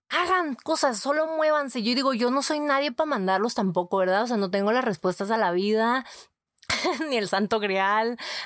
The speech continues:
ni, ni tengo pacto con el diablo para decirles qué va a pasar y cómo hacerle para que les vaya bien. Pero si les puedo compartir un tip que a mí me ha servido mucho, es ese, es el muévanse, muévanse, muévanse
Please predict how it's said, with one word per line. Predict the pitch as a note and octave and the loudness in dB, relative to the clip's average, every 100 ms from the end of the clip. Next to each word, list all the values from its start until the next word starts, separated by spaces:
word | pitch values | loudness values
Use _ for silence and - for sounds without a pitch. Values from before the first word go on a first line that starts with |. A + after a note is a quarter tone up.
| - | -4
ni, | A3 A3+ A3+ A3 G#3 G3+ G3 D#3+ | -2 0 2 2 0 0 -2 -2
ni | G3 F3 | 0 0
tengo | D#3+ F3 F3+ | 0 0 0
pacto | F#3 F#3+ G3 | 0 -2 -2
con | A3+ | -2
el | F#3+ | 0
diablo | E3 E3+ F3 | 2 2 0
para | F#3 G#3 | 0 -2
decirles | E3+ E3 E3+ E3 | 0 0 -2 0
qué | F#3 | 0
va | F3+ | 0
a | |
pasar | E3+ F#3 F#3 F3+ | 0 0 2 0
y | |
cómo | F3 F3 F3+ | -2 0 2
hacerle | F3+ F#3+ F3+ F#3 | 2 2 2 0
para | F3+ F#3+ F3 | 0 -2 0
que | E3 | 0
les | D#3 | 0
vaya | D#3 E3 F3 | 0 2 2
bien. | F3+ A#3 B3 - - - - | 2 0 -4 -10 -12 -14 -10
Pero | - A3+ A3 | -2 2 2
si | A3 | 0
les | A3 G3+ | 0 -2
puedo | - G#3+ B3 | 0 -2 0
compartir | C#4+ A3+ F3+ G3+ | 0 0 0 0
un | G#3 | 0
tip | F#3+ G3 | -2 -4
que | - | 0
a | F3 | 0
mí | F3 | 2
me | F#3 | 2
ha | F#3 | 2
servido | G3+ F3 E3+ E3+ | 2 2 2 2
mucho, | E3+ A3 A#3+ D#4 D4 - - | 2 0 0 -2 -2 -12 -12
es | - G3 - | -2 2 2
ese, | F3 D#3 - - - | 2 2 0 -2 -4
es | G3+ A3+ | -2 0
el | B3 C#4+ - _ | -2 -2 -6 _
muévanse, | G#3+ G3+ G#3 G#3+ G#3 F#3+ F3 F3 | -8 -4 -2 0 0 0 -2 -2
muévanse, | F3+ A3+ C4+ A#3 | 0 0 0 0
muévanse | G3 G#3 B3 C4 C#4+ | 0 0 0 0 -4